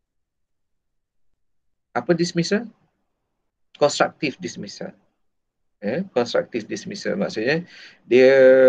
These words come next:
tutup branch tu, tapi branch manager tak nak resign. Okey, fine. Dia ambil branch manager tu, letak kat dalam our, uh,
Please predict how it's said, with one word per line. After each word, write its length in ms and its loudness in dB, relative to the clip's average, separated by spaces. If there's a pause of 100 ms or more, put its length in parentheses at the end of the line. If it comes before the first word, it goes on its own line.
(120)
tutup 400 2
branch 320 -2
tu, 320 -10
tapi 320 -12
branch 320 -6
manager 320 -8
tak 160 -10
nak 160 -8
resign. 320 -4 (160)
Okey, 160 -8
fine. 320 -6 (320)
Dia 240 0
ambil 240 0
branch 160 -4
manager 400 -4
tu, 160 -2
letak 400 -4
kat 80 -4
dalam 400 -2
our, 560 2 (160)
uh, 480 -2